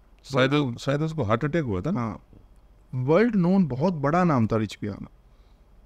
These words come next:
Speaker 2: तो ऐसे ही लोग जा रहे हैं फिर, मतलब, ये, ये बस एक गाइडेंस की कमी है
Speaker 1: हाँ।
Speaker 2: कि जो हमारे आसपास वाले हैं, वही इन चीज़ों को सिखा रहे हैं
Speaker 1: यस।
Speaker 2: सर लोगों को।
Speaker 1: यही है।
Speaker 2: उससे ही फिर इंस्पायर होता, क्योंकि अगले की बॉडी बन गई तो मेरी भी ऐसी बनेगी।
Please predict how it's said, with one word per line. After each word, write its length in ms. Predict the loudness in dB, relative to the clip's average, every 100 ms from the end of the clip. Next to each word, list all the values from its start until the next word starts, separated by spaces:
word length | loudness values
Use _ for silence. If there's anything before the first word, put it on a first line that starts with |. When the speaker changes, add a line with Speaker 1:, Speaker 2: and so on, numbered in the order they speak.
| _ -6
Speaker 2:
तो 80 |
ऐसे 260 | -2 -2 2
ही 120 | 2
लोग 220 | 2 0
जा 160 | 0 0
रहे 140 | 0
हैं 60 | -2
फिर, 140 | 0
मतलब, 340 | 0 0 -2 0
ये, 220 | 0 2
ये 140 | 2
बस 220 | 0 0 -2
एक 160 | -2
गाइडेंस 440 | 0 0 0 -2 -2
की 100 | -2
कमी 300 | 0 0 0
है 260 | 0 -2
Speaker 1:
हाँ। 380 | -6 -10 -12 -12 -12 -6
Speaker 2:
कि 80 |
जो 140 | -2 0
हमारे 240 | 2 2
आसपास 420 | 0 0 0 0
वाले 260 | 0 0 2
हैं, 240 | 0 -2 -6 -20 -20 -20 -12
वही 360 | -4 2 4 4
इन 100 | 2
चीज़ों 280 | 2 0
को 60 | -2
सिखा 260 | -6 -8 -2
रहे 120 | 0
हैं 80 | 0
Speaker 1:
यस। 120 | -2
Speaker 2:
सर 60 |
लोगों 320 | -4 -4 -6 -18
को। 180 | -20 -20 -20 -8
Speaker 1:
यही 240 | -4 -2 -4
है। 100 | -8 -16 -12
Speaker 2:
उससे 220 | -6 -2
ही 60 | 0
फिर 120 | 0
इंस्पायर 320 | -2 0 0
होता, 200 | 0 -2
क्योंकि 220 | -4 0
अगले 220 | 0 2 0
की 80 |
बॉडी 240 | 2 2 4
बन 140 | 2
गई 120 | 2
तो 80 | 2
मेरी 260 | 2 2 2
भी 80 | 0
ऐसी 200 | -2 -2
बनेगी। 320 | 0 -2